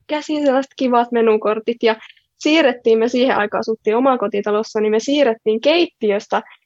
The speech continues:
olkkari sellaisen kapeen väliin <laughs> läpi, että se tyyli se keittiön pöytä vähän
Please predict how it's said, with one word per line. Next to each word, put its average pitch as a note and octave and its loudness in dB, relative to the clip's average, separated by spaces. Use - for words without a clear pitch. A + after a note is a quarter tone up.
olkkari C4+ 2
sellaisen A3 -4
kapeen A3+ 0
väliin A#3+ 2
<laughs> - -20
läpi, B3 0
että C4+ 0
se C4 2
tyyli A3+ 2
se A3+ -8
keittiön C#4 0
pöytä A3 2
vähän A3 0